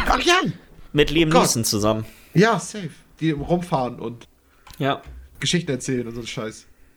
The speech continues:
Speaker 1: Oder
Speaker 2: Ja.
Speaker 1: spielen, Musik machen, ich weiß gar nicht.
Speaker 2: Ja, und
Speaker 1: Ja.
Speaker 2: dann irgendwann wird er ja unten doch ins Wasser geschmissen von ihm, ne?
Speaker 1: <laughs> Auf jeden,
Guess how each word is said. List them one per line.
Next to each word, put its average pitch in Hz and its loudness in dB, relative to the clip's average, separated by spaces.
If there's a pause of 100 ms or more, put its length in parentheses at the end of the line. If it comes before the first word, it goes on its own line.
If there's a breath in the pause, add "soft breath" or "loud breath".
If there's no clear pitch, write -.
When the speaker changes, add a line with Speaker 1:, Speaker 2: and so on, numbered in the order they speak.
Speaker 1:
Oder 104 -10
Speaker 2:
Ja. 135 -4
Speaker 1:
spielen, 147 -2
Musik 131 -12
machen, 156 -10
ich - -14
weiß 104 -14
gar 98 -10
nicht. 98 -14 (140)
Speaker 2:
Ja, 131 6
und 135 6
Speaker 1:
Ja. 185 6
Speaker 2:
dann - 0
irgendwann 139 2
wird 143 0
er 139 6
ja 143 8
unten 139 0
doch 143 2
ins 135 -6
Wasser 139 -2
geschmissen 110 -6
von 107 -10
ihm, 107 -12
ne? 110 -6 (640 loud breath)
Speaker 1:
<laughs> - 4
Auf 127 6
jeden, 143 -6